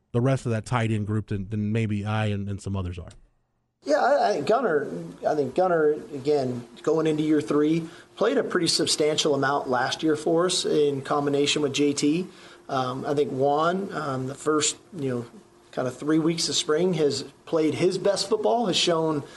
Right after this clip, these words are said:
Speaker 2: the best version of Juan Davis that we've seen. So, um, again, w-, we have the addition of Spencer Shannon coming in the fall. Um, so, again, you know,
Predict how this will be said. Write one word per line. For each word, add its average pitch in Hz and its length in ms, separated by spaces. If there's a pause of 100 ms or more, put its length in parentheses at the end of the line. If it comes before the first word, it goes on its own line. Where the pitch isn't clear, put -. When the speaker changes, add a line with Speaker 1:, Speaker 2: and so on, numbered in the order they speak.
(180)
Speaker 2:
the 147 60
best 156 320
version 160 340
of 139 80
Juan 151 260
Davis 170 380
that 190 160
we've 185 180
seen. 208 360
So, 165 340 (380)
um, 147 560
again, 175 340
w-, 190 160
we 170 180
have 170 220
the 165 80
addition 165 360
of 147 80
Spencer 160 400
Shannon 156 480
coming 160 280
in 156 80
the 147 80
fall. 151 440 (400)
Um, 143 560
so, 170 200
again, 156 440
you 143 100
know, 139 360